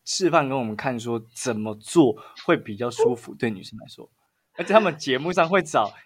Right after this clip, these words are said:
一对夫妻，直接告诉你如何做怎么样的体位，女生会有什么样的感觉。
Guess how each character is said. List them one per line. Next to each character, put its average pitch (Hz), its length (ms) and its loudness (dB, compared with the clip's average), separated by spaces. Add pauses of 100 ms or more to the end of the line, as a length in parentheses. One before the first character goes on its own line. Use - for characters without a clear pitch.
一 131 80 -12
对 175 180 2
夫 151 240 -10
妻， 117 420 -8 (280)
直 143 120 -14
接 190 220 2
告 190 220 6
诉 160 160 -4
你 117 240 -6
如 151 220 -2
何 139 440 -2 (160)
做 175 220 4
怎 127 160 -6
么 127 60 -2
样 143 100 -4
的 123 100 -4
体 110 300 -12
位， 127 240 0
女 120 200 -8
生 135 140 -8
会 151 80 -4
有 127 60 -6
什 - 140 -16
么 113 80 -8
样 117 60 -8
的 110 60 -10
感 110 240 -12
觉。 107 320 -18